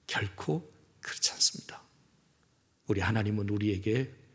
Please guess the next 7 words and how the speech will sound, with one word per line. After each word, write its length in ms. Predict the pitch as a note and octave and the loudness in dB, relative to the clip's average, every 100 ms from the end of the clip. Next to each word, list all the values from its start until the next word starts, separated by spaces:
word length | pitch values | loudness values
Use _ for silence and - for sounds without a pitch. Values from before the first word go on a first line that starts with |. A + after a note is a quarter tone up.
| - - - - - | -20 -20 -20 -20 2
가인의 500 | - B2+ C#3+ D#3 D3+ | 12 12 12 12 12
라이프 340 | C#3 D3+ E3 | 10 8 10
스타일을 500 | F3 - F#3+ D#3 D3 | 10 10 8 6 6
따라 220 | D3 C3 A#2+ | 6 6 8
살아갈 400 | - C3 B2+ A#2 | 6 4 2 2
것이 280 | G#2+ - | 0 -2
아니라 400 | G#2 F2+ E2+ F2 | -2 -4 -8 -12